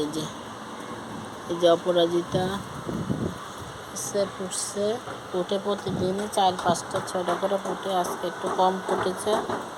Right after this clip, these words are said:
প্রতিদিনই দেখাই। এই যে কি সুন্দর, এই গাছটা কিন্তু অনেক সুন্দর একটা দামি গাছ। এখানে অনেক রকমের গাছ আছে, অরেগিনো গাছ, অনেক রকম গাছ আছে।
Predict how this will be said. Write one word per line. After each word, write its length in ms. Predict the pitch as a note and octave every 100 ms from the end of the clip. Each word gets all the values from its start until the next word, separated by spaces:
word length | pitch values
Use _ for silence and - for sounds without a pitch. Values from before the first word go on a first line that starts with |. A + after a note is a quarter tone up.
| - - - -
প্রতিদিনই 580 | - G3+ G#3 G3+ G3+ G#3 G3+
দেখাই। 380 | F#3+ F#3+ G#3 A3+ C4 - - - - - - - - - - - -
এই 60 | F#3
যে 80 | F#3+ -
কি 80 | G#3+ -
সুন্দর, 300 | A3 G#3 G3 G3
এই 40 | G3+
গাছটা 220 | G3 - G#3
কিন্তু 160 | G#3 G#3
অনেক 160 | - - -
সুন্দর 420 | - G3 G3 G3 G3
একটা 160 | G3 G3 F#3+
দামি 280 | F#3 F#3+ F#3+ F#3+
গাছ। 160 | G3 -
এখানে 220 | G3 G3 G3 G3
অনেক 200 | G3 G3 G#3
রকমের 340 | G3 G#3 G3+ F#3
গাছ 200 | F#3+ F#3 F#3+
আছে, 220 | F3+ - G#3+ A#3+ - - - - - - - - -
অরেগিনো 440 | F3+ F#3+ F#3+ F#3 F#3 F#3
গাছ, 240 | F3+ G3+ - - - - - - - - - - - - - - - - -
অনেক 180 | F3+ F#3+ G3
রকম 220 | G3 G3+ G3 G3
গাছ 200 | G3 F#3 F#3+
আছে। 240 | F3+ -